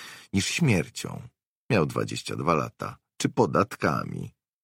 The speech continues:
Nie wypełniał zeznań, ale singapurskiej pralni pieniędzy wypłacał roczny procent, mniej więcej równy temu, ile musiałby zapłacić, gdyby zadeklarował swoje dochody.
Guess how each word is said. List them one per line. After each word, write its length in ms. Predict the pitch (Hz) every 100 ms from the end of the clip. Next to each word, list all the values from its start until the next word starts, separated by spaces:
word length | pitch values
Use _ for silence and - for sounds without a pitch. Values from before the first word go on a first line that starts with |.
| -
Nie 120 | 123
wypełniał 540 | 71 62 50 50 52
zeznań, 480 | 62 71 78 98 127 135 - - - - - -
ale 460 | 104 127 135 131 123
singapurskiej 960 | - 151 139 123 - 165 147 - 117
pralni 400 | - - 110 107
pieniędzy 540 | - 95 92 82 78 76
wypłacał 600 | 78 - 71 64 69 64
roczny 380 | 60 - 65
procent, 600 | 62 104 98 - 60 60
mniej 380 | 85 92 85 80
więcej 440 | 73 73 67 76 82
równy 340 | 92 69 67
temu, 400 | - 98 92 85
ile 180 | 78 71
musiałby 420 | 80 - 69 69
zapłacić, 680 | 69 - - 80 82 62 -
gdyby 480 | 58 69 65 67 58
zadeklarował 800 | 92 82 - 82 69 52 50 -
swoje 340 | - - 50
dochody. 480 | 50 - 50 50